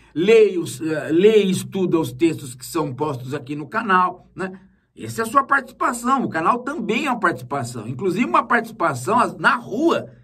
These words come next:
Nós fomos na Paulista fazer campanha de rua. E falando nisso, eu vou precisar,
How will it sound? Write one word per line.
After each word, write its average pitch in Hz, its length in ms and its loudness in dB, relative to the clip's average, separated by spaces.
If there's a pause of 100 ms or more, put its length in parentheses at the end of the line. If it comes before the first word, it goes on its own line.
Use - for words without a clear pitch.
(400)
Nós 151 220 -8
fomos 269 300 0
na 247 100 2
Paulista 214 420 0
fazer 208 240 -2
campanha 220 400 -2
de 240 100 -4
rua. 214 540 0 (2500)
E 320 360 2
falando 185 680 2
nisso, 220 540 0 (260)
eu 190 140 4
vou 226 120 2
precisar, 190 640 -2